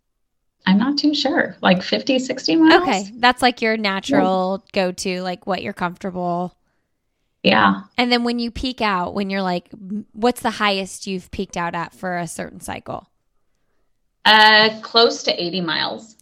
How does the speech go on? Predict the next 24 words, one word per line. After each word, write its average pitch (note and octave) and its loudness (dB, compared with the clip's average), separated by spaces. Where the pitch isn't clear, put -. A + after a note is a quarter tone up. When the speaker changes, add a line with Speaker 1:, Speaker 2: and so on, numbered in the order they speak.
Speaker 2:
Okay. F#4+ 2
Speaker 1:
Yeah. - -6
Speaker 2:
Okay. C4+ -2
It's D#4 2
interesting G#4 -2
to E4+ 2
hear C#4+ 0
that B3+ 0
because C4 0
some D4 2
people D#4 4
at C#4 4
your C4+ 2
level, B3+ 4
I A3+ 6
feel A#3 0
like A#3 2
they're A#3 0
running, A3+ 0
like, G#3+ -4
hundred, A3+ -2
hundred A3+ -4
ten, A3+ -2
and G3 -6